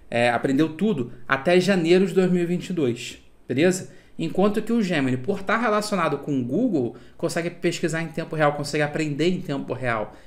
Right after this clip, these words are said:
Então, a gente tem informações em tempo real. A gente consegue perguntar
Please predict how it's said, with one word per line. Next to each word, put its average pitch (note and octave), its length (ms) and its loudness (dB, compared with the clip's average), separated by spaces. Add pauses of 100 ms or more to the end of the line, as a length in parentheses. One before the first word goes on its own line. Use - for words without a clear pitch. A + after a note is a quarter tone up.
Então, D#3+ 640 4 (200)
a D3+ 120 0
gente E3+ 320 0
tem F3 500 0
informações E3 880 -2
em A3 140 -2
tempo G#3+ 600 0 (280)
real. B3 600 0 (160)
A D3+ 80 -2
gente F3+ 200 0
consegue G#3 340 0
perguntar D#3+ 840 2